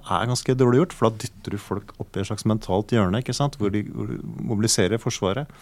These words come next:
Og hvor konstruktivt er det i en prosess?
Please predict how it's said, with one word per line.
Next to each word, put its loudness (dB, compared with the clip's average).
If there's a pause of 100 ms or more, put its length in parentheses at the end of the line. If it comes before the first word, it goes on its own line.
(140)
Og 2
hvor 4
konstruktivt 0
er 6
det 2 (640)
i 6
en 6
prosess? 0